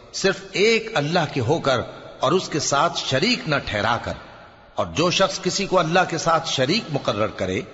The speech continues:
तो वो गोया ऐसा है जैसे आसमान से गिर पड़े, फिर उसको परिंदे उचक ले जाएं या हवा किसी दूर की जगह उड़ाकर फेंक दे। ये हमारा हुक्म है,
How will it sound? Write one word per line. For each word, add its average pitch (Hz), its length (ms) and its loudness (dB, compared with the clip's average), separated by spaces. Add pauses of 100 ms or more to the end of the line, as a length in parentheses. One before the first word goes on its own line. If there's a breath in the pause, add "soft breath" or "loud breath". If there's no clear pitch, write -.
(460)
तो 123 100 2
वो 147 300 2
गोया 135 360 2
ऐसा 110 240 2
है 107 200 0 (380)
जैसे 135 220 2
आसमान 139 480 2
से 127 180 -2
गिर 107 220 0
पड़े, 85 240 -4 (680)
फिर 196 180 4 (200)
उसको 135 280 -2
परिंदे 139 440 0
उचक 117 420 0
ले 123 180 2
जाएं 135 340 2 (380)
या 117 140 2
हवा 135 300 2
किसी 151 300 -2 (100)
दूर 107 260 0
की 151 160 -4
जगह 120 240 2
उड़ाकर 107 500 2 (140)
फेंक 95 300 -2
दे। 71 120 -8 (400)
ये 156 320 0
हमारा 120 360 2
हुक्म 139 340 -2
है, 185 440 0